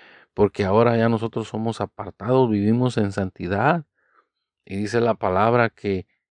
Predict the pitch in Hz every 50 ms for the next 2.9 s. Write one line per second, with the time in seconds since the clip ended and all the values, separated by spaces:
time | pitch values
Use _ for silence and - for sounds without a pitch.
0 | _ _ _ _ _ _ _ _ _ _ _ _ - 107 101 98 95 92 90 90
1 | 87 87 87 - - - 98 90 95 104 113 123 123 113 - - 113 113 - -
2 | - 110 98 95 - 101 110 135 147 147 139 127 - - - - _